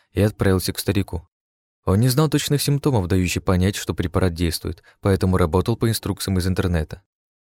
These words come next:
В первой версии плана предполагалось заставить Владимира Иннокентьевича рассказать обо всех нычках. Но потом парень засомневался в своих способностях расколоть человека,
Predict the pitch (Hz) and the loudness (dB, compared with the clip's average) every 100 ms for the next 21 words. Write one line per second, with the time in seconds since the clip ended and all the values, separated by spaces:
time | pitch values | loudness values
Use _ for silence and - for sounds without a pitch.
0 | _ _ - 90 90 85 87 - 90 90 | _ _ -2 2 2 2 0 0 -2 2
1 | 85 101 - _ _ - - 95 87 82 | 2 0 -6 _ _ -6 -2 0 0 2
2 | 92 107 117 - 92 95 98 98 90 92 | 0 2 0 0 0 0 0 0 2 0
3 | 92 90 87 87 90 101 101 113 - - | 2 0 0 -2 -2 -4 -4 -6 -6 -4
4 | 123 - 90 92 113 104 95 95 - 82 | -4 -2 -2 0 -2 -2 -2 -2 -2 -4
5 | - - - _ _ _ _ - 143 139 | -4 -14 -16 _ _ _ _ -2 0 0
6 | 131 156 135 135 123 123 135 135 123 110 | 2 0 2 0 0 0 0 0 2 0
7 | 87 - 87 - 92 90 85 - 85 - | -2 -4 -4 0 -2 0 -2 -2 -2 -2
8 | - 95 87 - 95 87 85 - | -2 0 0 -2 0 2 0 -2